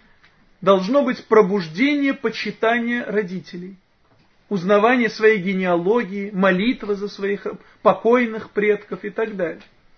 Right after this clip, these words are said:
Чти отца и мать. Это взаимосвязанная цепочка. Через это почитание ты соотносишься как к прошлому, то есть к Адаму, так и к будущему, то есть к спасению,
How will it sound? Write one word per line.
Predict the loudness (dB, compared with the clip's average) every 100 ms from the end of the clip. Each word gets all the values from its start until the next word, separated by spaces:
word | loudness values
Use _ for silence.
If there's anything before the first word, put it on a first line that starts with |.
| _ _ _
Чти | -18 -2 2 4
отца | 2 -2 0 0
и | 0
мать. | -4 -6 -6
Это | -4 -4
взаимосвязанная | -4 -4 -2 -4 -2 0 0 0 -6 -8
цепочка. | -8 -4 -2 -2 -8 -18 -20 _ _ _
Через | -2 0 0
это | -2 -2
почитание | -6 -6 -4 2 4 4 2 0 -4 -16 _ -2
ты | -2
соотносишься | 2 6 6 6 0 -2 -4 -8 -6 -6
как | 0 0 0
к | -10
прошлому, | -4 0 0 0 -2 -2 -2 -4 -8 _ -4
то | 0
есть | 0 -2 _ _ _ _ _ _ _
к | -14 -4
Адаму, | -2 0 2 4 2 0 -6 _ _ _ _ _ _ _ _ _ _
так | 2 4 2
и |
к | 0
будущему, | 4 4 4 0 -4 -6 -6 -6 -4 0
то |
есть | 0 0 -10
к |
спасению, | -10 -6 -6 -6 -6 -6 -8 -16